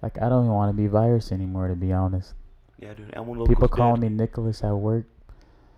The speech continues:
Speaker 2: That's cool with
Speaker 1: Like,
Speaker 2: you.
Speaker 1: I forget, like, Valerie's calling me Nicholas. I'm like, "What the, I haven't heard that name in so long."
Speaker 2: Mm-hmm.
Speaker 1: 'Cause everybody calls me Virus, not just family, like, friends. It's like,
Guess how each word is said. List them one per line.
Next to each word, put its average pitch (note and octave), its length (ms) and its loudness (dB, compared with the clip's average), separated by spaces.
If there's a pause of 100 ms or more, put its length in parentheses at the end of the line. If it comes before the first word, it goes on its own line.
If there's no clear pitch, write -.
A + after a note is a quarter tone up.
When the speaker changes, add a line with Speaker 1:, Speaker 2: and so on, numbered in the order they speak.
(140)
Speaker 2:
That's - 160 -14
cool B2 220 -8
with G#2+ 80 -6
Speaker 1:
Like, G#2 100 -2
Speaker 2:
you. G#2 100 -2
Speaker 1:
I - 40 0
forget, A2+ 260 0
like, A2 160 0 (220)
Valerie's A#2+ 340 0
calling A2 280 -2
me A2 60 -4
Nicholas. A#2 360 -4
I'm A2 100 -8
like, G#2+ 180 -6
"What C3 100 -6
the, C3+ 80 -10 (140)
I B2+ 40 -2
haven't A#2+ 200 -2
heard G#2+ 220 0
that G#2+ 180 2
name G#2 240 0
in G2 60 -2
so G#2 200 0
long." G2+ 380 -2 (100)
Speaker 2:
Mm-hmm. B2+ 360 -12 (160)
Speaker 1:
'Cause - 180 -18
everybody B2+ 420 0
calls G#2 280 -4
me G2+ 80 -2
Virus, F#2+ 380 -2
not C#3 160 -2
just C3+ 200 -2
family, A#2+ 440 -6
like, G#2+ 220 -12
friends. A2+ 440 -8
It's G2+ 100 -12
like, G#2 220 -8